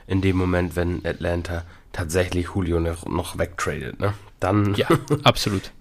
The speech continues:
Speaker 1: Ja.
Speaker 2: Dann feuerfrei. Das
Speaker 1: Dann hab
Speaker 2: stimmt.
Speaker 1: ich, dann hab ich noch eine Frage, die, ähm,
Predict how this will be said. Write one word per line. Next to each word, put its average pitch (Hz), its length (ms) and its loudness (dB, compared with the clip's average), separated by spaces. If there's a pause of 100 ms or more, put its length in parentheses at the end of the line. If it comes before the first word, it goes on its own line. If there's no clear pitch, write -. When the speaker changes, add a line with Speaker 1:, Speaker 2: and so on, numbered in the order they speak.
(100)
Speaker 1:
Ja. - 80 -4
Speaker 2:
Dann 120 200 6
feuerfrei. 107 500 6 (340)
Das 107 140 6
Speaker 1:
Dann 110 120 6
hab 110 60 2
Speaker 2:
stimmt. 107 180 -4 (120)
Speaker 1:
ich, - 100 -20 (120)
dann 92 100 -2
hab 107 120 4
ich 104 80 0
noch 110 120 0
eine 104 100 0
Frage, 120 540 2
die, 104 400 -2
ähm, 98 480 0